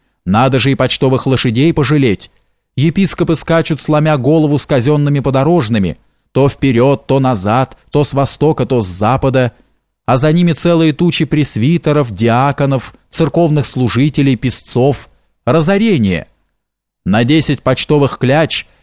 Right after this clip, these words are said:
едва ли одна найдется, не заморенная епископами. Еще пять соборов, и все мои лошади покалеют, а от государственных подвод колеса отвалятся. Право. И заметь,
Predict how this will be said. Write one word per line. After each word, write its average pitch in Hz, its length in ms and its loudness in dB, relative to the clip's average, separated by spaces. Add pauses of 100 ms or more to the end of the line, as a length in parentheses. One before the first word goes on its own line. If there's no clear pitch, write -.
(140)
едва 170 420 2
ли 175 140 2
одна 165 440 0
найдется, 117 600 0
не 120 140 0
заморенная 120 560 2
епископами. 107 840 -2 (880)
Еще 135 480 0
пять 139 260 0
соборов, 131 680 0 (300)
и 135 100 2
все 175 260 0
мои 165 200 2
лошади 156 440 0
покалеют, 147 720 0 (280)
а 98 160 0
от 110 120 0
государственных 131 800 0
подвод 117 580 0
колеса 127 520 2
отвалятся. 107 680 -2 (640)
Право. 107 560 0 (560)
И 185 80 2
заметь, 196 560 0